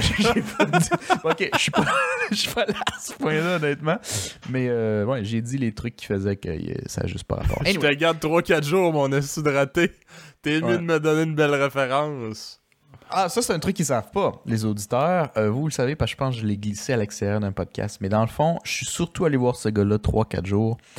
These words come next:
Speaker 1: parce que je m'enligne tranquillement vers mon prochain pays, n'est-ce pas ? Et, euh, pour la majorité des pays en Asie, un des trucs qu'ils demandent, c'est deux références officielles de quelqu'un qui est en situation de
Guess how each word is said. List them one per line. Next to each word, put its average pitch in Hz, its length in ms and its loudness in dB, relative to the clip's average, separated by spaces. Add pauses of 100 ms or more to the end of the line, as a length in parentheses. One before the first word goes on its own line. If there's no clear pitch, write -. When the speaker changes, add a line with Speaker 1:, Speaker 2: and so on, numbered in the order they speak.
(580)
Speaker 1:
parce 120 320 -2
que 143 460 -2
je 127 420 0
m'enligne 113 500 0
tranquillement 110 680 0
vers 104 180 0
mon 95 160 0
prochain 95 500 -2
pays, 101 320 -2 (100)
n'est-ce 90 220 -2
pas ? 147 260 -2 (540)
Et, 101 280 2
euh, 92 100 2
pour 101 200 -2
la 101 80 2
majorité 113 560 0
des 107 140 0
pays 104 280 -2
en 107 100 -2
Asie, 113 720 -2
un 107 120 -2
des 104 120 -4
trucs 107 220 -12
qu'ils 101 100 -10
demandent, 104 400 -4
c'est 101 160 -6
deux 104 220 -2
références 95 800 -2
officielles 95 840 0
de 101 200 -4
quelqu'un 101 340 2
qui - 100 -2
est - 100 -2
en 95 80 2
situation 95 580 0
de 95 240 0